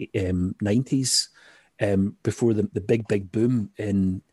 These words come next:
uh, religious homeschooling in America. There's currently, I think, around, I think there's an estimate of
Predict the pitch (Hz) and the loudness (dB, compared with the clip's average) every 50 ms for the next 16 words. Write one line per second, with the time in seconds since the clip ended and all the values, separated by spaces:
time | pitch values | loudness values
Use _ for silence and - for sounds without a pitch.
0 | _ _ _ _ _ _ _ _ 110 101 95 90 - 101 98 101 95 - 95 - | _ _ _ _ _ _ _ _ 0 0 0 0 0 2 0 0 0 0 -4 -2
1 | - 107 107 120 - - - 131 135 131 135 127 117 117 113 107 101 107 - - | 0 0 2 2 0 0 0 2 2 2 2 0 0 0 0 0 0 -2 0 -2
2 | 123 135 143 147 - 110 101 98 - - - 110 104 104 - 107 101 95 - 107 | -2 -2 -2 -4 0 0 0 0 0 2 2 4 4 4 2 0 0 0 0 0
3 | 101 98 - 95 95 95 95 95 95 92 92 92 - - - _ _ _ _ _ | 0 0 -2 -2 0 0 2 2 2 0 0 -2 -6 -14 -18 _ _ _ _ _
4 | _ _ _ _ _ _ _ _ - 123 - - 92 95 98 95 104 107 - - | _ _ _ _ _ _ _ _ -2 0 0 0 0 0 0 2 2 0 0 0
5 | 113 101 - 87 104 | 0 -2 -2 -4 -10